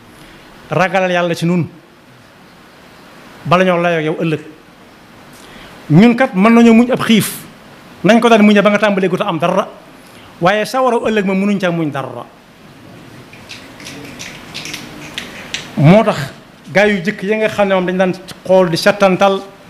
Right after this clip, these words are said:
ku ci mas na, "Yaa Rabb," rek mu ne, "Yaa Abd." Soo déggee ci jamono ñaan, ndax ñaan daa nangoo tuut léegi,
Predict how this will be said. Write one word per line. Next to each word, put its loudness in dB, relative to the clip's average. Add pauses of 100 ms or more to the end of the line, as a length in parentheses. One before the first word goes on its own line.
(560)
ku 0
ci 2
mas 4
na, 2
"Yaa 2
Rabb," -4
rek -6
mu -4
ne, -2
"Yaa -4
Abd." -12 (1500)
Soo 6
déggee 4
ci -12
jamono 2
ñaan, 2
ndax -2
ñaan -2
daa 2
nangoo 0
tuut -6
léegi, -4